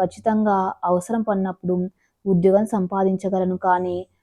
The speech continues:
భార్యాభర్తల బంధం ఒక్కసారి బలహీనపడితే ఎంత డబ్బున్నా మానసిక ఆనందం మాత్రం ఎప్పటికీ ఉండదనిపించింది. అందుకే మీ నాన్న తిట్టినా, చేయి చేసుకున్నా నేను అనుకున్నది సాధించాను.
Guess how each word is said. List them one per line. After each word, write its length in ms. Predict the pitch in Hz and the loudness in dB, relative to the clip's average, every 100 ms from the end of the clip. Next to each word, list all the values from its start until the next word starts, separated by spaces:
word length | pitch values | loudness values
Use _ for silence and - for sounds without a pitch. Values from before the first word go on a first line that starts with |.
| _ - | _ -2
భార్యాభర్తల 680 | 180 175 226 226 214 214 202 | 2 4 4 4 2 2 2
బంధం 460 | 196 196 185 190 - | 2 0 -2 -4 -4
ఒక్కసారి 480 | 190 196 190 175 202 | -2 -2 -2 -2 2
బలహీనపడితే 1040 | 196 180 202 190 190 185 180 247 247 208 - | 2 0 -2 -6 -2 -4 2 2 2 0 -4
ఎంత 220 | 190 185 | -2 0
డబ్బున్నా 760 | 180 165 165 208 202 180 180 196 _ _ _ 185 | -2 -2 0 0 2 0 -2 -6 _ _ _ 0
మానసిక 500 | 180 196 220 254 233 | 2 2 0 0 0
ఆనందం 440 | 196 190 190 190 | 0 0 0 0
మాత్రం 360 | 185 180 233 247 - | -2 -2 0 0 -2
ఎప్పటికీ 440 | 185 - 165 - | -8 -8 -8 -4
ఉండదనిపించింది. 1040 | 202 196 196 190 190 185 - 185 185 151 143 _ _ _ _ - | -2 0 0 0 -2 -4 -2 -2 0 -2 -6 _ _ _ _ 2
అందుకే 720 | 190 220 262 262 202 190 196 _ | 6 6 6 6 6 2 -2 _
మీ 160 | 202 214 | 2 4
నాన్న 360 | 196 175 175 214 | 4 2 2 2
తిట్టినా, 720 | - 170 202 196 180 175 202 - | 2 0 0 0 0 -2 -6 -2
చేయి 180 | 185 196 202 | 2 2 2
చేసుకున్నా 640 | 202 196 - 190 180 175 - _ _ _ | 0 0 -2 0 0 -2 -6 _ _ _
నేను 180 | 196 214 | 4 6
అనుకున్నది 420 | 185 190 214 214 | 4 2 2 2
సాధించాను. 840 | 220 208 180 190 180 185 185 170 | 0 -2 -2 -2 -2 -2 0 0